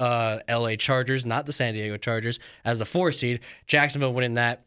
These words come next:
They're gonna go to Houston. I have Houston as the number one overall seed. I have Houston beating Jacksonville, going to the A F C Championship game. New England beating Pittsburgh,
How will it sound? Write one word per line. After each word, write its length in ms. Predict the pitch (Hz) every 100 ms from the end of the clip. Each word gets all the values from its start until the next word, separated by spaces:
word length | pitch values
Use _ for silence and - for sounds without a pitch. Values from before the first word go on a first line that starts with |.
| _ -
They're 180 | 139 143
gonna 160 | 135
go 120 | 123
to 100 | 120 107
Houston. 640 | - - 170 147 - 104
I 100 | 123
have 100 | 117
Houston 360 | - 131 - 123
as 60 |
the 60 | 113
number 160 | 113 110
one 160 | 110
overall 360 | 107 104 104 98
seed. 320 | - 110 101 - - 123
I 60 |
have 140 | 127 110
Houston 440 | 160 143 131 110
beating 380 | 107 175 185 151
Jacksonville, 640 | 123 120 110 123 110 117
going 240 | 113 117 113
to 100 | 113
the 80 | 110
A 100 | 110
F 140 | 101
C 100 | -
Championship 560 | 98 107 104 104 - 101
game. 220 | 101 104 - - -
New 160 | 117 127
England 320 | 135 131 117
beating 340 | 170 220 165 117
Pittsburgh, 560 | 131 - 127 120 113